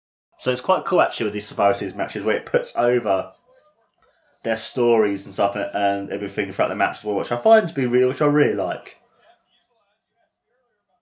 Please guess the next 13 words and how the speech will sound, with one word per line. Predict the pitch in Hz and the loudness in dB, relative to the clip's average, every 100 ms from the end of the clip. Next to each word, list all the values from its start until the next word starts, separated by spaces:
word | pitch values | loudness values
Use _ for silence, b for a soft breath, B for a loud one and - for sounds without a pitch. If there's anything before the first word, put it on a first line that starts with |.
| _ _ _ _ _ 640 762 807 762 762 719 719 _ _ - - - - 202 | _ _ _ _ _ _ _ _ _ _ _ _ _ _ -14 -14 -16 -8 2
Oh, | 220 240 226 214 | 6 6 6 6
and | |
a | 214 | 4
side | - 277 262 | 4 2 4
effect | 254 254 | 4 2
to | 233 | 2
Mark | 262 269 202 | 0 0 0
Henry. | 269 311 233 147 | 0 2 2 2
Fucking | 123 - 240 247 - 131 | 0 -2 0 0 0 2
hell, | 110 156 185 135 | 4 4 4 2
that | 139 | 0
was | 135 - | -2 -6
mad. | 120 135 123 104 92 85 | 0 2 4 4 0 -4